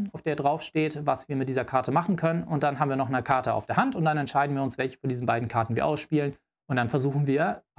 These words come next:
ähm, ja, am besten zu überleben oder bis zum Ende die höchste Karte auf der Hand zu haben. Super einfaches Ding, macht immer wieder Spaß, kommt in meinen Runden immer wieder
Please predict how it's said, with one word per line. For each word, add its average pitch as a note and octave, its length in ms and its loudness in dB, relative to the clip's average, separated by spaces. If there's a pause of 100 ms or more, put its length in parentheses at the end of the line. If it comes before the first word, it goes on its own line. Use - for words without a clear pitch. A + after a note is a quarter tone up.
ähm, D3 520 -2
ja, F#3+ 140 2
am B2+ 80 0
besten A#2 260 -2
zu E3 120 0
überleben D3 420 2
oder G3 380 2
bis F3 240 -2
zum - 160 -6
Ende F3 380 0 (300)
die C#3 120 2
höchste D#3+ 320 0
Karte C3+ 320 0
auf C3+ 140 -2
der A#2 120 -2
Hand E3 160 2
zu D3 180 -6
haben. C#3+ 340 0 (520)
Super G3+ 160 2
einfaches E3 460 -2
Ding, A#3 320 0
macht F3 160 -4
immer F3 160 4
wieder D3 180 2
Spaß, E3 380 0
kommt D3 180 -12
in D3 80 -6
meinen C3+ 200 -2
Runden C3+ 320 -2
immer C#3+ 280 0
wieder B2 320 -2